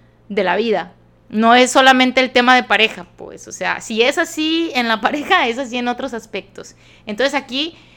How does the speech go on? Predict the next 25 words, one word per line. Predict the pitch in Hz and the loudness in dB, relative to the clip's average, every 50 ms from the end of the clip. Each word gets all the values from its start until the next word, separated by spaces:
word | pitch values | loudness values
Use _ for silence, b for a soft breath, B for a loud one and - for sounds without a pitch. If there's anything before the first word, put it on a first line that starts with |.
| B B B B B B | B B B B B B
la | 226 240 | -2 -2
invitación | 247 240 247 233 220 220 214 233 233 226 220 | 0 0 -2 -2 -2 -2 -2 -2 -4 -4 -2
que | 269 285 | 0 0
les | 277 262 262 | 0 0 -2
hacemos | 240 - 233 247 254 254 254 | -4 -6 -6 -6 -6 -6 -8
es | 240 - | -10 -8
que, | - 269 254 254 247 - - - | -4 -2 -2 -2 -2 -4 -10 -8
que | - 233 220 | -4 -4 -2
vean | 226 226 240 240 240 240 254 311 349 - - - _ _ _ _ _ _ - - - - _ _ b b b b b - | 0 0 0 0 0 0 0 -2 -6 -12 -18 -20 _ _ _ _ _ _ -20 -20 -20 -20 _ _ b b b b b -2
desde | 196 247 254 233 247 240 | 2 2 4 4 4 2
dónde | 233 233 233 254 285 | 2 2 0 -2 -4
están | - - 262 254 | -2 -2 0 0
ocurriendo | 277 277 - 254 220 226 233 247 247 | 0 -2 -2 -2 -2 -2 -2 -2 -2
en | 233 | -4
este | 233 233 - 269 | -4 -4 -4 -2
momento. | 240 214 196 202 208 208 208 214 214 - - - _ _ _ _ b b b b b b _ | -2 -2 -2 -4 -4 -4 -6 -6 -10 -14 -20 -20 _ _ _ _ b b b b b b _
En, | - 214 214 214 214 220 | -8 -6 -6 -6 -6 -6
en | 220 214 214 | -6 -4 -4
el | 208 202 | -2 -2
aspecto | 202 202 - 254 254 254 - 320 311 | -4 -4 -2 -4 -4 -2 0 -2 0
de | 311 | 2
pareja, | - 247 233 254 294 302 359 349 | 2 2 2 2 2 0 -2 -2
si | 285 247 | -4 -6
tienes | - 240 240 247 247 - | -8 -6 -6 -6 -6 -6
pareja. | - 202 185 185 185 - 202 - - | -6 -6 -6 -6 -8 -12 -16 -20 -20